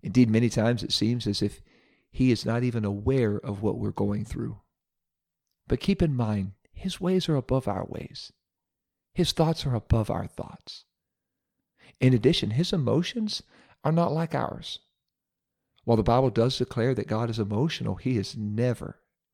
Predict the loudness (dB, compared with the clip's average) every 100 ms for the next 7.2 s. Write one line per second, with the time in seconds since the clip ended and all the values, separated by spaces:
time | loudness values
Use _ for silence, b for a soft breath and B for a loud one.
0 | _ -4 0 2 0 -2 -2 -2 -2 -4
1 | -6 -2 -2 -2 -6 _ _ _ _ _
2 | _ _ _ _ _ 0 4 4 4 2
3 | 0 0 0 2 0 -2 0 0 -2 -2
4 | 0 0 -2 -8 -16 _ b b b 4
5 | 6 6 4 -4 -4 -2 -2 -2 -2 -2
6 | -2 -2 -2 -2 -2 -2 -2 -4 -4 -8
7 | -8 -12